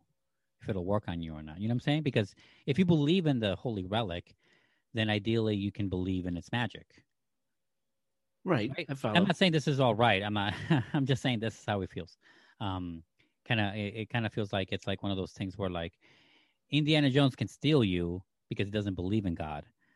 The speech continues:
Speaker 1: but, like, his, you know, his partner that does believe in God would get cursed by whatever he's stealing because he does believe in Christianity or whatever. So when he steals that cross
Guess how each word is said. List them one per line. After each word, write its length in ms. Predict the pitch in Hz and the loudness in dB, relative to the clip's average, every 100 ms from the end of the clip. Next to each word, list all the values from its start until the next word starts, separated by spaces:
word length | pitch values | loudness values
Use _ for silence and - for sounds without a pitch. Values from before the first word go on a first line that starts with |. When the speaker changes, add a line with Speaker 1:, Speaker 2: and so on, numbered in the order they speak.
| _ - | _ -6
Speaker 1:
but, 140 | 98 | -4
like, 600 | 98 92 87 82 - - _ _ - | -2 -2 -4 -6 -14 -20 _ _ -4
his, 400 | 107 - - - | -4 -6 -18 -8
you 80 | 113 | -8
know, 320 | 82 73 78 _ _ _ - | -8 -12 -18 _ _ _ -10
his 300 | 92 82 - - | -10 -10 -14 -6
partner 380 | - 117 101 87 | -2 0 -2 -6
that 160 | 87 | -4
does 160 | 95 113 | -4 -4
believe 220 | 101 87 | -4 -6
in 80 | 85 | -8
God 180 | 87 85 | -8 -8
would 140 | 87 | -10
get 260 | 85 85 - - | -8 -10 -12 -12
cursed 520 | - 101 80 - - _ | -6 -6 -8 -16 -20 _
by 120 | - 87 | -8 -6
whatever 320 | 87 87 82 | -6 -6 -10
he's 220 | 80 87 | -12 -14
stealing 360 | - 82 80 90 _ _ - | -14 -16 -18 -20 _ _ -14
because 300 | - 90 85 | -10 -10 -10
he 80 | |
does 180 | 87 90 | -10 -12
believe 380 | - 90 117 90 - _ - | -12 -6 -6 -6 -12 _ -14
in 140 | 87 _ _ | -14 _ _
Christianity 680 | 92 - 95 85 82 85 85 | -12 -10 -12 -12 -14 -14 -12
or 60 | |
whatever. 340 | 85 80 82 107 - | -12 -12 -14 -16 -6
So 100 | - | 0
when 80 | 139 | 2
he 40 | 120 | 2
steals 220 | 131 98 | 0 0
that 120 | 87 | 0
cross 500 | - 151 92 - | 2 4 2 -2